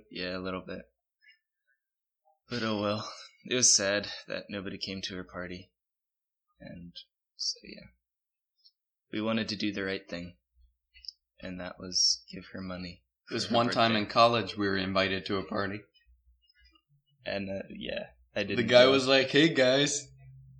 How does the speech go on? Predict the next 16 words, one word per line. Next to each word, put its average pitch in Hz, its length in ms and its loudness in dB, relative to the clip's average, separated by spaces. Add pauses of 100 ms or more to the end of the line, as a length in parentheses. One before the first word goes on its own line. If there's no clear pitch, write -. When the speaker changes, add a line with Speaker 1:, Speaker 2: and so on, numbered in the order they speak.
(100)
Speaker 2:
I'm 143 200 4
part 143 240 6
of 127 80 2
the 120 80 0
f-, - 260 -6 (160)
uh, 107 400 6 (440)
fraternity." 123 760 2 (360)
Or 104 380 -4
which - 200 -4
one 120 120 -2
is 127 120 -6
it? 139 100 -8 (360)
Speaker 1:
Yeah. - 200 -4 (320)
Speaker 2:
That 104 180 0
one? 120 180 -6 (260)
Speaker 1:
Sure. 110 220 -4